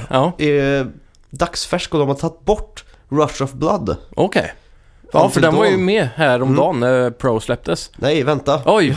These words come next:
Speaker 2: <laughs>
Speaker 1: det finns mer. Det
Speaker 2: Ja.
Speaker 1: finns mer. Massor
Speaker 2: Riggs.
Speaker 1: mer. Mm.
Speaker 2: Mechanical Combat League.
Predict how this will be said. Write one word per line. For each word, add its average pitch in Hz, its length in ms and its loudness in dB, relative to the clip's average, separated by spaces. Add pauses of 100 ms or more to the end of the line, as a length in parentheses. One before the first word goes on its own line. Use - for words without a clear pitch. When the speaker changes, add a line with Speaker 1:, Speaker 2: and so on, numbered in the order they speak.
Speaker 2:
<laughs> 165 120 2
Speaker 1:
det 202 140 2
finns 175 200 0
mer. 170 380 2 (120)
Det 101 60 -4
Speaker 2:
Ja. 131 220 0
Speaker 1:
finns - 100 -8
mer. 123 420 -4
Massor 127 320 -4
Speaker 2:
Riggs. 170 500 -4 (160)
Speaker 1:
mer. - 200 -8
Mm. 131 40 2
Speaker 2:
Mechanical 190 580 0
Combat 143 520 0
League. 151 260 -2